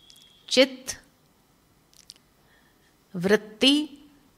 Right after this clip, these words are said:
और स्मृति, इसको कहा जाता ज्ञानेंद्रियां, जो ग्रहण करती है,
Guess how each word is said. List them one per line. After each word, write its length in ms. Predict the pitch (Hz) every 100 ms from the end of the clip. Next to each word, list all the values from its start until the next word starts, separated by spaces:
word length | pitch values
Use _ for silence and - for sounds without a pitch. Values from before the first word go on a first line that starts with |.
| _ _ _ _ _ _ _ _
और 540 | - 226 311 339 - - - _ _ _ _ _ _ _ -
स्मृति, 840 | - - 202 185 185 185 - 165 - - _ _ _ _ _ _ _ _ _ _ _ - - _ _
इसको 320 | 302 - 403
कहा 340 | 403 240 220 226
जाता 420 | 190 170 - 285
ज्ञानेंद्रियां, 960 | 226 175 160 170 185 185 190 220 302 262
जो 140 | 220
ग्रहण 440 | 202 175 165 202
करती 440 | 196 170 - - 113
है, 240 | - -